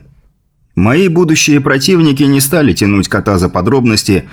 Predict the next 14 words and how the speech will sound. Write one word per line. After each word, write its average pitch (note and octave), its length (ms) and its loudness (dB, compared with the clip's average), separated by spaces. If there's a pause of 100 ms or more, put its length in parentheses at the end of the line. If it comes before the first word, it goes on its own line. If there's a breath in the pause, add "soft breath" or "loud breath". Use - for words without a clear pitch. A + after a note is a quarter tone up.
(160 loud breath)
и F#2+ 80 0
секунданты C3 680 0
прибыли A#2+ 380 2
в G2 100 2
усадьбу G2+ 400 0
князя F#2+ 360 0
Зарецкого F#2+ 560 0
буквально G2+ 480 0
через G#2 320 0
десяток G2+ 520 -2
минут A2+ 400 0
после G2+ 260 0
нашего F#2 460 0
возвращения. F2+ 960 -2